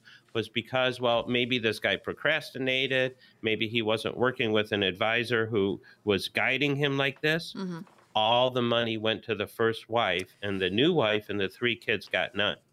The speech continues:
Speaker 2: Oh, boy. Yeah.
Speaker 1: So, so, yeah, it's terrible. I don't know if you've ever, uh, maybe in Chicago, we watch, uh,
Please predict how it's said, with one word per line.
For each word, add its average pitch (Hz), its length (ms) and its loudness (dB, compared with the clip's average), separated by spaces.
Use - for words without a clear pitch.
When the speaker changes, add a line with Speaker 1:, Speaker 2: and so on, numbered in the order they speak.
Speaker 2:
Oh, 165 220 -12
boy. 131 340 -20
Yeah. 139 240 -8
Speaker 1:
So, 139 100 -8
so, - 240 -2
yeah, 131 380 2
it's - 200 -6
terrible. 160 420 2
I 113 160 2
don't 196 120 4
know 170 100 4
if 139 140 -4
you've 117 100 -2
ever, 120 400 4
uh, 120 140 2
maybe 170 380 2
in 123 120 2
Chicago, 123 500 -2
we 110 120 -2
watch, 107 400 0
uh, 95 300 0